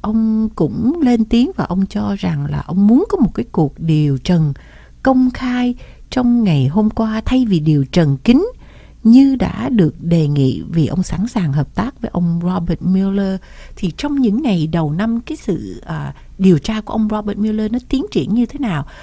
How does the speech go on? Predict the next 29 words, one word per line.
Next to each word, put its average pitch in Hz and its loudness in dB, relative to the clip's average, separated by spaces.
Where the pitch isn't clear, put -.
Và 175 -2
tất - -8
cả 175 -2
những 226 0
sự - -4
việc 160 -2
này 156 -2
nó 220 -2
liên 269 0
quan 226 -6
đến 220 -2
những, 180 -4
ờm, 202 -4
người 165 -4
đã 196 -8
là 247 -8
cựu - 0
cố 220 -4
vấn 247 -2
hay 269 -6
là 160 -8
cựu 151 -2
nhân 226 -2
viên 226 -4
trong 214 -4
chiến 339 -8
dịch - 0
tranh 226 -4
cử 160 -4